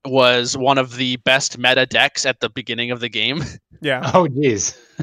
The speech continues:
Speaker 3: <laughs>
Speaker 2: Andrew,
Speaker 1: I, and
Speaker 2: I
Speaker 1: I, I
Speaker 2: loved
Speaker 1: had
Speaker 2: that
Speaker 1: one.
Speaker 2: deck.
Speaker 1: Ah.
Speaker 2: Yeah,
Speaker 1: So
Speaker 2: fun stuff.
Speaker 1: it would have, it would have been up there.
Speaker 2: All right, Adam, what
Speaker 3: Damn.
Speaker 2: have you been playing as of late?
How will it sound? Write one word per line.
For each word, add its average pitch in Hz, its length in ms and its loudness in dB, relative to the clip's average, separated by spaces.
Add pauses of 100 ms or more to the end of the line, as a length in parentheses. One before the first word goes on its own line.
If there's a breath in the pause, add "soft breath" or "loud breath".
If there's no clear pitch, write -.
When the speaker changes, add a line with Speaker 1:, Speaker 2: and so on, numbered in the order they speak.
Speaker 3:
<laughs> - 240 -6
Speaker 2:
Andrew, 143 380 0
Speaker 1:
I, 135 80 6
and 151 260 4
Speaker 2:
I 143 40 0
Speaker 1:
I, - 20 0
I 139 260 6
Speaker 2:
loved 139 140 6
Speaker 1:
had 160 140 6
Speaker 2:
that 120 60 0
Speaker 1:
one. 110 120 0
Speaker 2:
deck. 123 200 -10 (1040)
Speaker 1:
Ah. 110 220 2
Speaker 2:
Yeah, - 20 -18 (920)
Speaker 1:
So 110 300 -6 (260)
Speaker 2:
fun 139 160 -6
stuff. 123 320 -6
Speaker 1:
it 127 100 4
would 147 140 2
have, 135 120 -2
it 139 60 0
would 151 180 4
have 147 120 2
been 139 100 0
up 127 200 0
there. 104 220 -6 (1300 loud breath)
Speaker 2:
All 190 80 2
right, 196 80 6
Adam, 175 320 2 (140)
what 180 320 2
Speaker 3:
Damn. 120 260 -2 (260)
Speaker 2:
have 147 200 -2
you 165 160 -6
been 156 160 -6
playing 139 440 -8
as 123 340 -6
of 123 100 -12
late? 135 320 -14